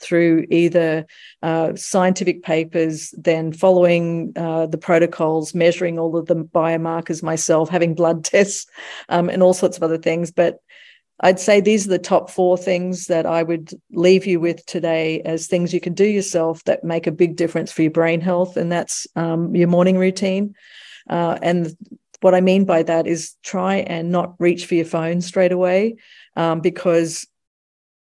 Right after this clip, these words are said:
uh, that actually affects, um, your stress system through your visual system, which I'll show you in a second. Starting, uh, the day with a cold shower, meaning at the end of a warm shower, turn it to cold.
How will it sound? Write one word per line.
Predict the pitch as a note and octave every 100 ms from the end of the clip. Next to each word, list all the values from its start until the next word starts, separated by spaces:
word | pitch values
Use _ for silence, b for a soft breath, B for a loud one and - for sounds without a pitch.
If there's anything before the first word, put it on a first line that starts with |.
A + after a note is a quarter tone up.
| _ -
uh, | - E3+
that | E3 F3 - -
actually | F#3 - F3+ E3 -
affects, | D#3+ F3 D#3+ - - -
um, | D#3+ E3 E3 D#3+
your | D#3+
stress | - F3+ F3+
system | G#3+ G3 - C4 F#4 _ _ b b
through | - F#3
your | E3
visual | D3+ F#3 F3+ F#3
system, | F#3 G#3 G3+ A#3+ A#3+
which | F3+ -
I'll | D#3
show | - E3
you | E3
in | D#3+
a |
second. | D#3+ F#3+ F3+ F#3 F3+ F3 B B
Starting, | - G#3 G3+ G3+ G3 G3
uh, | E3
the | E3
day | E3+ F3
with | F3
a | F3
cold | - E3
shower, | E3 F#3 F3 F3 F3+
meaning | E3+ E3+ E3+
at | E3
the | F3
end | F3
of | E3
a | E3
warm | F3+ G3+
shower, | G3 G3+ F#3 F3
turn | F3 F3
it | E3 -
to |
cold. | D#3 - F#3 F#3+ A3 G#3+